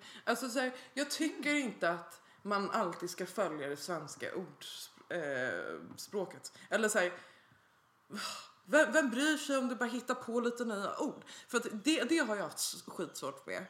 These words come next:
Speaker 2: Ja.
Speaker 1: Att så här, man vill säga en mening, men så kommer man inte ihåg just det där specifika ordet.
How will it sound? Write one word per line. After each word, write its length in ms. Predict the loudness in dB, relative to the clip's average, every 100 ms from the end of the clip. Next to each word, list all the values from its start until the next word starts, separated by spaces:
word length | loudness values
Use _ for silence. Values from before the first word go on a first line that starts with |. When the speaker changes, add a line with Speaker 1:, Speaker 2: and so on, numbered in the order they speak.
| -4
Speaker 2:
Ja. 180 | -2 2
Speaker 1:
Att 160 | 2 2
så 100 | 4
här, 220 | 4 2 -2 -10 -6
man 220 | 0 2
vill 120 | 2
säga 300 | 0 2 2
en 160 | 0 0
mening, 480 | -2 -2 -4 -8 -10 -8
men 120 | -4
så 120 | -2
kommer 240 | 0 0 0
man 140 | 0
inte 200 | -2 -4
ihåg 360 | -4 -2 -4 -4
just 260 | -8 -8
det 60 | -4
där 120 | -4
specifika 600 | -6 -10 -10 -8 -6 -4
ordet. 260 | -2 0